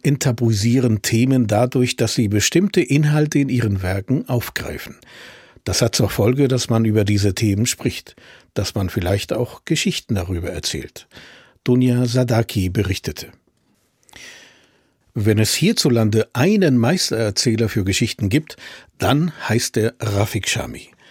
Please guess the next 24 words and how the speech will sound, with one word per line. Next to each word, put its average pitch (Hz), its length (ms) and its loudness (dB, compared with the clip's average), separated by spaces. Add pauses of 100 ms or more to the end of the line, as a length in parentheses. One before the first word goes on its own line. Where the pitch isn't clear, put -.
(400)
Als 104 420 0
Scheherazades 117 1000 2
Bruder 120 500 0
wurde 107 240 0
er 104 120 2
vor 101 180 0
einigen 104 300 0
Jahren 95 320 0
mal 95 160 0
bezeichnet. - 680 -6 (640)
Tatsächlich 123 680 0
sind 110 200 2
seine 107 260 2
Werke 117 320 0
unzählig. - 840 -2 (480)
Die 101 100 -2
dunkle 123 360 2
Seite 101 280 0
der 98 120 0
Liebe, 131 500 0 (480)
Das 107 220 0
Geheimnis 117 580 2
des - 240 -4
Kalligraphen 104 880 -4